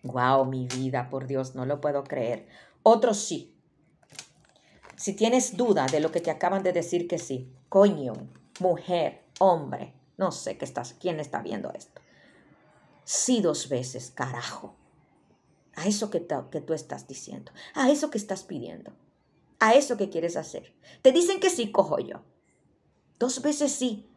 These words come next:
Te lo reconfirman. Por si acaso tienes duda. Y el otro. Ah, coño.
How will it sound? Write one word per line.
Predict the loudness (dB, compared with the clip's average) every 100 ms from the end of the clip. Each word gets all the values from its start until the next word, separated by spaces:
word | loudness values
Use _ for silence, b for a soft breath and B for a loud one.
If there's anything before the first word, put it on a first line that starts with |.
| b b b
Te | 10
lo | 12 10
reconfirman. | 8 6 8 8 6 2 2 4 2 -6 -12 _ _ _ _ _ _ -6
Por | -4
si | 0
acaso | 0 0 -2 -2
tienes | -2 -4 -4 -8
duda. | -10 -8 -10 -14 _ _ _ _ _ _ _ _ _ _ -20 -20 _ _ _ _ _ -20 B B B B
Y | 6 8 6 6
el | 8 8 8 6
otro. | 2 -2 -4 _ _ _ _ _ _ _ _ _ 0
Ah, | 0
coño. | 2 2 2 -4